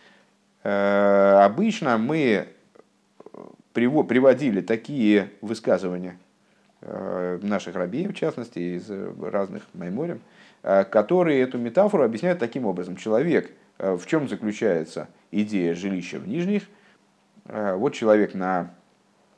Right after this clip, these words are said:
на улице, в транспорте, в театре, на работе, э, там, не знаю, в компании друзей, в компании,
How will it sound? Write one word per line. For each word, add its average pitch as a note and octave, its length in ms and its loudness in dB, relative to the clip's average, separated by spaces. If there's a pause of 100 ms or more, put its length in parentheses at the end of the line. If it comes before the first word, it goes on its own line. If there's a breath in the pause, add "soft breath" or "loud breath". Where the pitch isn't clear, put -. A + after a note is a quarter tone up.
(160)
на G2+ 160 2
улице, C3 420 2
в - 80 -2
транспорте, B2+ 640 -2
в G#2 80 -6
театре, B2 480 0
на G#2 140 -4
работе, A#2 580 -2 (440 loud breath)
э, F#2+ 720 0
там, G2+ 140 -4
не G#2 60 -8
знаю, G#2 200 -6
в - 60 -20
компании A#2 460 2
друзей, A#2+ 600 0
в A2 100 -8
компании, G#2+ 840 -2